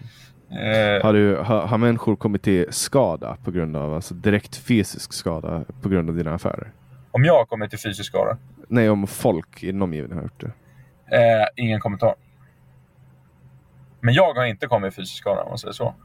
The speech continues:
Speaker 2: <laughs>
Speaker 1: Mm. Jag läste någonting om ett vapenbrott också.
Speaker 2: Ja, det stämmer. Eh, jag blev arresterad i U S A och skulle haft, eh, livstidsfängelse då för att ha dragit en, eh,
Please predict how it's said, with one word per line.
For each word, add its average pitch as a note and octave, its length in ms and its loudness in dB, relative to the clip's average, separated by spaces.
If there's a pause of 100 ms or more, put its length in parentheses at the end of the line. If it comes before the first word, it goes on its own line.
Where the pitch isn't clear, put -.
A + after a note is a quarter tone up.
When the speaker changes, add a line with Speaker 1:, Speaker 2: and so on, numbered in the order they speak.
(180)
Speaker 2:
<laughs> E3 120 2 (520)
Speaker 1:
Mm. F2+ 220 -6 (380)
Jag A2 120 4
läste D3+ 240 4
någonting C#3 240 0
om B2 80 0
ett A2+ 100 -2
vapenbrott A2+ 840 -2
också. - 400 -8 (600)
Speaker 2:
Ja, G#2+ 140 4
det A2+ 120 -2
stämmer. G#2+ 480 0 (180)
Eh, G2+ 560 4 (180)
jag A#2 120 2
blev C3 140 2
arresterad C3+ 640 4
i A#2+ 40 -4
U A#2 220 -2
S - 140 -4
A A#2 280 6 (1160)
och C3+ 120 2
skulle C#3 180 2
haft, B2+ 280 2
eh, C3 120 -2
livstidsfängelse D3 880 0
då A#2 180 6
för B2 120 2
att - 160 2
ha A#2 120 4
dragit A2+ 460 2
en, G#2 300 2
eh, G#2 280 4